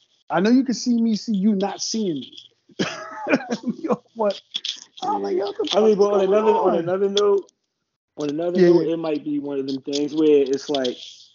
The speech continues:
Speaker 2: they see you and they figure like, "Oh, it's nice that you came around." But for the most part, you probably out there, you know, being a breadwinner and shit, and this is who is really gonna be dealing with the kids. You probably pick 'em up, give 'em kisses and shit,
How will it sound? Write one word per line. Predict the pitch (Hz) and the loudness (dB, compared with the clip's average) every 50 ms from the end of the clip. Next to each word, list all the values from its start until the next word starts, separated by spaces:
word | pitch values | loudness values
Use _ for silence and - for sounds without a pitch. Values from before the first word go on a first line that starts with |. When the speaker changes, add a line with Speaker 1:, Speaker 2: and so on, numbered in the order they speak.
| _ - _ - | _ -14 _ 2
Speaker 2:
they | 143 143 139 | 2 2 2
see | 135 - - 170 160 156 160 | 2 -2 0 4 4 4 4
you | 151 147 151 151 147 139 135 - - | 4 4 4 4 4 2 0 -4 -8
and | 123 131 | -4 0
they | 131 135 131 | 2 2 2
figure | 131 - - - 143 131 127 131 | 0 -4 -6 -2 -2 0 0 0
like, | 127 127 127 - | -2 -2 -2 -2
"Oh, | 180 220 214 180 175 | 0 2 4 4 4
it's | 190 - - | 4 2 -2
nice | 165 156 151 151 - | -4 -2 -2 -2 0
that | 160 147 - | 2 2 2
you | 123 135 135 123 | 2 0 -4 -4
came | - - 151 143 143 139 | -4 -4 -4 -2 -2 -2
around." | 131 135 139 139 139 139 139 143 _ _ _ _ _ - | -2 -2 -4 -2 -4 -4 -6 -8 _ _ _ _ _ -6
But | - 143 | -6 -6
for | - - 151 | -2 0 0
the | 147 | 0
most | 151 180 185 180 - - | 2 2 0 0 0 -2
part, | - 147 147 | -4 -2 -2
you | 160 156 | -2 -2
probably | - 160 147 139 135 131 147 139 | -2 -2 -2 0 0 0 0 0
out | 131 135 - | 0 -4 -2
there, | - 143 135 131 | 0 2 2 2
you | 127 143 151 135 | 2 2 -2 -2
know, | 131 120 120 123 127 _ _ _ _ _ _ _ _ _ _ _ _ _ _ _ - | -2 -4 -6 -8 -10 _ _ _ _ _ _ _ _ _ _ _ _ _ _ _ 0
being | 143 143 139 131 | 4 4 4 4
a | 120 | 2
breadwinner | 117 123 156 165 160 156 143 135 139 139 139 135 131 | -2 0 2 4 4 4 4 2 2 0 0 0 -2
and | 131 127 | -2 -4
shit, | - - 151 143 135 117 | -4 0 2 2 2 2
and | 117 123 120 117 117 110 120 - _ _ _ _ | -2 -4 -4 -2 -2 -4 -6 -10 _ _ _ _
this | - 151 151 - - | 2 2 2 2 0
is | 139 - | -4 -2
who | 156 143 135 135 127 120 - - | 0 0 0 0 -2 -6 -8 -6
is | 123 123 120 | -8 -6 -2
really | 131 147 147 139 139 | 2 4 4 6 4
gonna | 135 135 131 120 | 4 2 0 2
be | 120 123 | 0 2
dealing | 120 143 139 135 139 123 | 4 4 4 4 4 0
with | 120 104 | 0 -2
the | 110 | -4
kids. | 107 - 147 143 131 135 | -2 2 4 4 4 4
You | 151 | 2
probably | 143 - 135 120 117 113 | -2 -2 -2 -2 -2 -2
pick | - 143 135 135 | -2 -4 -2 -2
'em | 131 131 | -2 -2
up, | 127 120 110 - | -2 -2 -4 -2
give | - 143 131 | 0 0 0
'em | 120 - | 0 0
kisses | - 160 156 151 135 110 117 | -2 -2 -2 -2 -2 -6 -6
and | 117 107 | -8 -8
shit, | - 131 117 113 - | -4 -2 -2 -2 -2